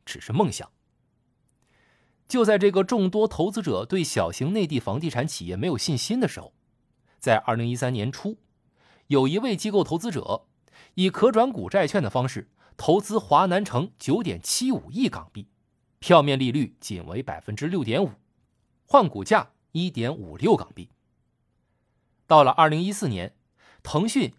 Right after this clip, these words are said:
以二点二港元入股华南城之后，股价飞升，并且超过了四港元。这一笔投资成为这家机构投资者点石成金的经典案例。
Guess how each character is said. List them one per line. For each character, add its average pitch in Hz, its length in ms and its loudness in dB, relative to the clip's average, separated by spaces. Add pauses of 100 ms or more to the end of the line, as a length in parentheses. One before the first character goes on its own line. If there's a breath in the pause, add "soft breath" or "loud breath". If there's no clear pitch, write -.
(160 soft breath)
以 110 180 -4 (100)
二 247 180 4
点 110 220 -4
二 233 200 4
港 85 260 -6
元 87 360 -10
入 220 240 -2
股 - 180 -12
华 101 240 -6
南 113 180 -4
城 127 160 -8
之 196 80 -2
后， 202 240 -2 (320)
股 143 260 -2
价 - 200 -2
飞 180 160 2
升， 202 180 -2 (220)
并 180 160 0
且 139 120 0
超 196 200 4
过 202 100 0
了 214 100 2
四 254 360 0
港 - 180 -10
元。 82 160 -20 (1300)
这 330 180 2
一 202 120 2
笔 107 140 -2
投 127 180 -4
资 147 300 -2 (260 soft breath)
成 120 160 -4
为 131 80 2
这 131 100 -2
家 107 160 2
机 156 200 -4
构 143 160 0
投 - 180 -6
资 143 140 -4
者 95 260 -6 (120)
点 107 280 -2
石 120 240 -4
成 117 240 -6
金 135 180 -2
的 - 220 -6
经 151 200 -2
典 113 160 -6
案 - 140 -20
例。 85 140 -20